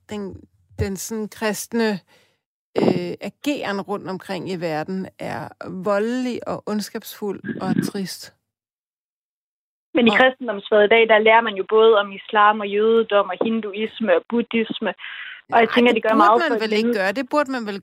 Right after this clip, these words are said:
Speaker 1: gøre i et fag, der hedder religion, men det burde man vel ikke gøre i kristendom.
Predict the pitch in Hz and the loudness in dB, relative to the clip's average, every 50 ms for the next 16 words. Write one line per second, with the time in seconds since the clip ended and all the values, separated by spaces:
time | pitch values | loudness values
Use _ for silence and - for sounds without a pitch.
0 | - 202 196 202 214 208 190 - - - 220 - - - 196 196 196 185 180 170 | -6 -4 -4 -4 -4 -6 -8 -8 -8 -8 -6 -4 -4 -4 -4 -6 -6 -8 -8 -8
1 | 175 165 160 165 165 156 165 202 226 247 226 185 - - 190 185 185 165 - 208 | -10 -10 -10 -10 -10 -6 -4 -4 -4 -4 -6 -10 -12 -12 -10 -10 -10 -10 -6 -4
2 | 226 254 262 294 262 226 190 175 175 180 214 - - 202 180 165 165 160 - - | -4 -2 -2 -4 -4 -6 -6 -8 -10 -10 -10 -10 -10 -10 -8 -8 -10 -12 -12 -10
3 | 233 254 233 - - 262 214 190 - - | -10 -10 -10 -10 -10 -8 -8 -8 -8 -10